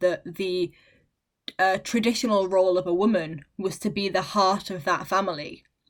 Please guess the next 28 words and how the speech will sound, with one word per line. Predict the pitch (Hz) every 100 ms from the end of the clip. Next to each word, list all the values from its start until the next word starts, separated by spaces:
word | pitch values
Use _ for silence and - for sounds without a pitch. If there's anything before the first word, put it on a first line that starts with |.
| _ _ - - -
So | - 233
as | 226
soon | 220 - 233 240
as | 233 214
women | 202 202 190 190
went | 180 170
out | 170 165 -
smoking | - 202 185 - 202 180 185
and | - 160 156 156 151 - - _ -
drinking | 175 202 208 196 196 196 190 185 185 -
and, | 170 160 156 165 - - _ _ _ _ _
um, | 170 165 165 165 165 151 - _ _ _ _ _
the | - 220
L | 208 208
G | 208 196
B | 160 196
T | 170 - 208
culture | 185 - 208 180 - 185
became | 190 - 208 190 185
more | 180 170
prominent, | - 196 190 175 175 170 -
especially | 214 - 196 175 202 180 180
in | 180
areas | 170 165 170 160
such | - - -
as, | 160 160 165 -
uh, | 175 175
Berlin, | 175 160 202 175 185 294